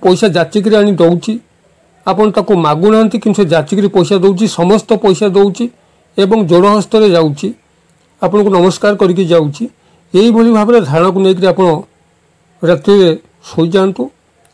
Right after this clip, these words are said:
ଏବଂ ସକାଳୁ, ଗୁରୁବାର ସକାଳୁ ଉଠିକରି ଆପଣ ସେ ଧଣିଆକୁ ନେଇକି କୌଣସି ଗୋଟେ ଗୋପନ ସ୍ଥାନରେ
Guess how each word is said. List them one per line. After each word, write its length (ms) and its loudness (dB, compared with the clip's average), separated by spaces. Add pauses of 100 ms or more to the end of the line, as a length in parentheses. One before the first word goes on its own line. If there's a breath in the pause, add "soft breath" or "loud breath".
(120)
ଏବଂ 260 0
ସକାଳୁ, 480 0
ଗୁରୁବାର 340 2
ସକାଳୁ 380 0
ଉଠିକରି 420 0 (560)
ଆପଣ 240 0
ସେ 140 -2
ଧଣିଆକୁ 400 0
ନେଇକି 240 -2
କୌଣସି 240 -4
ଗୋଟେ 160 -2
ଗୋପନ 380 -2
ସ୍ଥାନରେ 440 0